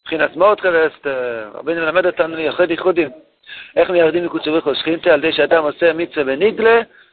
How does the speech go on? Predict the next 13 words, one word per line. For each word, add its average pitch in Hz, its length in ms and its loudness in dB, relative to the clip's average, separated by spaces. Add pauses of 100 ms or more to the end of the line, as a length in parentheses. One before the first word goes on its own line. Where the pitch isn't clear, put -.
(240)
והוא 156 220 4
חושב 214 480 2
על 196 100 2
הפנימיות 180 460 -8
של 160 160 -10
הדבר. 135 640 -4 (460)
היה 160 180 4
ייחוד, 190 420 0
קודש - 180 -14
ברוך 165 120 -10
הוא 160 60 -10
שכינתא, 151 240 -6
הפשטס, 143 640 -2